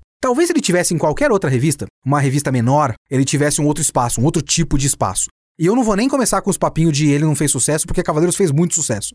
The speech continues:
Cavaleiros do Zodíaco teve um anime de televisão numa época que era arriscado fazer anime de televisão. Jojo não teve anime de televisão na época que Cavaleiros teve. Jojo teve O V A da parte três anos depois.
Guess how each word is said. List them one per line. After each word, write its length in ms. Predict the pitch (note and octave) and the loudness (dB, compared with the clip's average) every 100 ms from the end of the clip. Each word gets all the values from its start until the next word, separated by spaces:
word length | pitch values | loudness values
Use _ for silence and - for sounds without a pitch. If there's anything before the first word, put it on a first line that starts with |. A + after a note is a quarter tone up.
| - | -4
Cavaleiros 340 | C3+ C#3+ G#3+ | 0 2 2
do 80 | F#3+ | 2
Zodíaco 400 | F3+ C3 F#3+ F3 | 0 0 -2 -2
teve 260 | - F3+ F3 | -2 0 2
um 100 | D#3+ | 2
anime 260 | D#3 G3+ | 2 2
de 80 | G3 | 2
televisão 640 | B3+ C4 A3+ G3 F3 G3+ A#3+ - | 0 0 0 2 2 0 -2 0
numa 260 | F#3 F3+ | 2 2
época 320 | E3 F#3+ - G3 | 0 0 -4 -4
que 180 | - | 0
era 140 | F3+ G3+ | 0 0
arriscado 680 | - F#3+ F#3+ - F#3 G#3 | -2 -2 -2 0 0 0
fazer 220 | G3 F#3 F#3 | -2 0 0
anime 180 | F3+ | 0
de 80 | F#3 | 0
televisão. 520 | F3+ F#3+ D#3+ D#3 B2 - _ _ C3+ B2+ | 0 0 0 0 -2 -6 _ _ -6 -2
Jojo 760 | D3+ B3 C4+ E3+ G3+ F3 G#2+ _ - | 0 2 2 0 0 0 -2 _ -4
não 320 | D#3+ A3 A3+ | 0 0 -2
teve 360 | - G#3 G3+ | 0 0 0
anime 200 | F#3+ F#3+ | 0 2
de 80 | F#3+ | 0
televisão 560 | F3 F3+ D#3 D#3+ D#3+ A#2+ | 0 0 0 0 0 0
na 260 | C3 E3 D#3+ | -2 -2 0
época 400 | D#3+ F3 - E3+ | 0 0 0 -2
que 120 | E3 | -2
Cavaleiros 520 | E3+ D#3 D3 D#3+ D#3 | -4 -2 0 2 0
teve. 380 | - D3 B2 G#2 G2+ _ _ | 0 0 0 -4 -12 _ _
Jojo 340 | B2+ C#3 F#3+ F#3 | -2 0 2 0
teve 240 | F3+ D3+ | -2 0
O 120 | F#3+ | 0
V 240 | G3 F#3+ E3 | 0 0 0
A 240 | E3 A#3+ | 0 0
da 120 | C4+ | -2
parte 380 | A#3 G#3+ G#3 - | -4 -4 -4 -6
três 460 | - F3 G3+ B3 G3+ | -4 0 2 2 2
anos 240 | A#3 B3 | 2 2
depois. 720 | A3 A#3+ F#3+ G3+ F3 G2+ - | 0 0 2 2 2 -2 -8